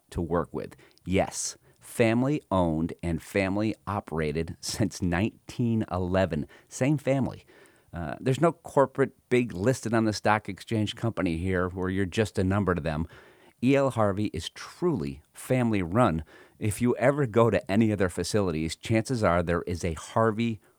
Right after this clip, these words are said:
working there. And I mean working. Uh, these folks are highly professional. They're cutting-edge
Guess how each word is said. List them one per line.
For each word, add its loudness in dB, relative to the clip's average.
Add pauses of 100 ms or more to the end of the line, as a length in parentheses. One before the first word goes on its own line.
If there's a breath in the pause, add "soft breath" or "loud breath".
(140 soft breath)
working 0
there. -4 (360 soft breath)
And 0
I 2
mean 4 (260)
working. -4 (340 soft breath)
Uh, -6
these 0
folks 0
are 2
highly -2
professional. -2
They're -6
cutting-edge 0